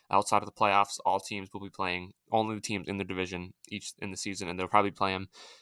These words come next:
each team and other seven teams in the division about six to eight times a season. And, you know, so that'll be interesting. And I think the other kind of tidbit about that that I've heard is that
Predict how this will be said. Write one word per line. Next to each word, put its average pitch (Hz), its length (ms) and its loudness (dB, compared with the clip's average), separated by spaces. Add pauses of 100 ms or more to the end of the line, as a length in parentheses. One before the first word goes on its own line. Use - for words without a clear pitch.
(160)
each - 200 -4
team 131 240 -2
and 107 140 -10
other 113 260 2
seven 110 380 -2
teams 107 220 -8
in 104 80 -10
the - 80 -10
division 98 240 -8
about - 200 -8
six - 260 -6
to - 100 -8
eight - 240 -4
times 87 420 -4
a - 60 -16
season. 90 400 -8 (360)
And, 87 380 -8
you 101 80 -6
know, 85 140 -6
so - 140 -12
that'll 110 180 4
be 98 100 -4
interesting. 98 280 -6
And 98 80 -6
I - 20 -4
think 120 240 -8
the 113 100 -4
other 117 180 0
kind 92 220 -2
of 90 80 -4 (300)
tidbit 98 300 -6
about 92 200 -2
that 95 220 -2
that 95 80 0
I've 87 140 0
heard 101 380 6 (280)
is 104 160 -4
that 95 220 6